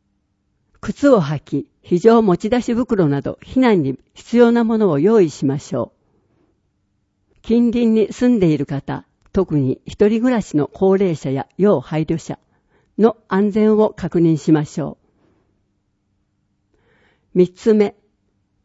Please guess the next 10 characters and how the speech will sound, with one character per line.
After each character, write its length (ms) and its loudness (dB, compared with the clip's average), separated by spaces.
避 160 -2
難 240 0
を 80 2
す 180 -4
る 100 2
前 280 0
に、 220 -10
テ 80 6
レ 140 4
ビ、 200 -4